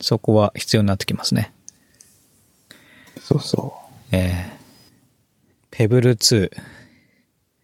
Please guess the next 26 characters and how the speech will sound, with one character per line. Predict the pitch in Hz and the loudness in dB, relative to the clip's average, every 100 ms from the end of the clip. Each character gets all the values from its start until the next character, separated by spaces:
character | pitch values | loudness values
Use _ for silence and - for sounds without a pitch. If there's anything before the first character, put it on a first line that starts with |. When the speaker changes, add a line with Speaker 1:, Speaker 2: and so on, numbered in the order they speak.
| _ _ _ _ _ _ _ _ _ _ | _ _ _ _ _ _ _ _ _ _
Speaker 1:
タ | - 156 | -2 0
イ | |
ポ | 156 _ 160 151 | 0 _ 0 0
さ | - 131 | 2 0
ん | |
が | 120 | 0
出 | 117 | 0
た | 135 | 0
時 | 120 113 135 | -2 0 0
は | 139 | 0
必 | 131 131 135 | 2 2 2
ず | |
タ | 127 139 | 2 2
イ-、 | 131 | 2
ペ | - 143 | 0 0
ブ | 123 | 2
ル | 117 | 2
の | 120 | 2
話 | 110 101 110 | 0 0 -2
を | 95 | -4
す | 90 | -8
る | |
っ | 85 | -14
て | _ 87 | _ -10
い | 82 | -8
う。 | 98 | -12